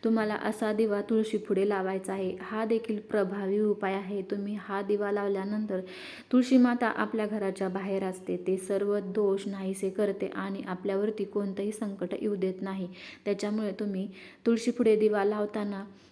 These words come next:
तुम्हाला तेलाचा लावा किंवा तुपाचा लावा, पण त्याच्यामध्ये एक लवंग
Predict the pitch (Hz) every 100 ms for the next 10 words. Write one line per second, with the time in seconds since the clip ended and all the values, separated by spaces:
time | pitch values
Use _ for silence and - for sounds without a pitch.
0 | - 220 214 208 190 196 240 226 214 226
1 | 226 208 202 208 214 208 208 202 190 196
2 | 196 185 185 185 185 208 208 196 196 196
3 | 190 190 190 202 196 196 196 208